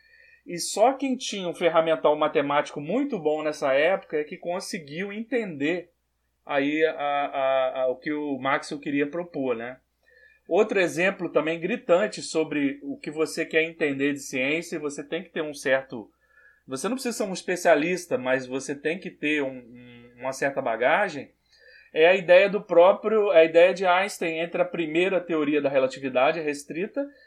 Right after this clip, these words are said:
e a teoria da relatividade geral. Passou-se muito tempo entre uma teoria e outra. Por quê? Porque entre uma e outra,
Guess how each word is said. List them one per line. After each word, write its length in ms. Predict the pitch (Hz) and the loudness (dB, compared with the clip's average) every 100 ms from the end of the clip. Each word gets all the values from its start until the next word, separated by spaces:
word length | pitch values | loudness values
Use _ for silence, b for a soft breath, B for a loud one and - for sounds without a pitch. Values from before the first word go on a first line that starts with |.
| B | B
e 100 | 180 | -6
a 60 | 190 | -4
teoria 400 | 190 202 190 190 | 0 0 2 0
da 80 | 190 | 0
relatividade 600 | 202 196 190 190 185 180 | -2 -2 -6 -2 -2 0
geral. 500 | 220 180 175 165 - _ _ _ _ _ _ - | 0 2 2 0 -10 _ _ _ _ _ _ 2
Passou-se 560 | 165 - 202 254 - | 2 2 -2 -2 -4
muito 360 | 175 220 302 294 | -4 -2 -2 -4
tempo 400 | - 190 240 180 | -2 -2 0 -2
entre 260 | 175 170 | -4 -6
uma 140 | 175 170 | -4 -4
teoria 380 | 170 160 156 160 | 0 -2 0 -2
e 40 | |
outra. 400 | 135 143 139 117 | 0 0 -4 -8
Por 280 | 151 214 - | -8 -8 -6
quê? 360 | 165 131 110 b b b b _ | -2 -2 -2 b b b b _
Porque 240 | 165 - | -10 -4
entre 300 | 185 220 196 | -4 -4 -4
uma 140 | 196 185 | -4 -2
e 60 | |
outra, 640 | 160 170 226 214 135 113 | 0 2 2 0 -2 -4